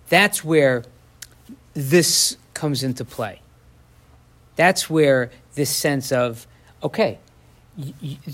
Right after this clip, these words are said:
there's an expectation Hashem has of you right now. You know,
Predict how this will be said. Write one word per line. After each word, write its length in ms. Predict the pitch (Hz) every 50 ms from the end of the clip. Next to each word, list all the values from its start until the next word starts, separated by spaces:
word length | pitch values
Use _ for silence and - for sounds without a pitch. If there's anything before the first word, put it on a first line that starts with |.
| 147 - - -
there's 280 | 175 143 165 170 151 135
an 100 | 170 160
expectation 680 | 156 151 - - - 160 - - 220 226 202 - 175 156
Hashem 300 | 156 139 - - 156 147
has 240 | 151 151 139 127
of 100 | 127 110
you 160 | 117 113 107 107
right 180 | 104 107 113
now. 220 | 110 107 104 104 - _ _ _ _ _ _ _ _ _ _ - - - _ - - - _ _ _ - - - - - - - - - - - - - -
You 120 | 156 147
know, 220 | 135 117 107 110